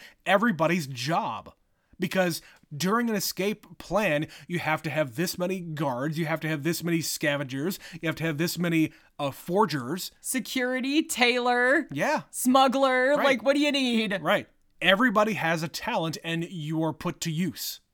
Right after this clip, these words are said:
Speaker 2: Yeah, it's, it's like watching Ocean's Eleven, except instead of
Speaker 1: Kinda.
Speaker 2: trying to break in, they're trying to break out.
Speaker 1: Kinda.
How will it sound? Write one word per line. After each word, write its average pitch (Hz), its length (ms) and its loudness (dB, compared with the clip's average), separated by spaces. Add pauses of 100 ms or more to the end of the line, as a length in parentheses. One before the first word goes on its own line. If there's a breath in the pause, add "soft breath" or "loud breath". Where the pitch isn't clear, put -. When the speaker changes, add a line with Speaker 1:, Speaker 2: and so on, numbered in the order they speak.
Speaker 2:
Yeah, 269 180 4 (120)
it's, - 260 2 (100)
it's 277 360 -2
like 247 340 2
watching 233 460 4
Ocean's 240 440 2
Eleven, 214 460 4
except 202 380 -2
instead 226 340 0
of 254 60 0
Speaker 1:
Kinda. 208 140 2
Speaker 2:
trying 240 240 6
to 247 120 2
break 220 320 -2
in, 240 160 2
they're 214 160 0
trying 208 280 0
to 208 60 -4
break 196 360 -4
out. 180 360 4
Speaker 1:
Kinda. 269 320 -2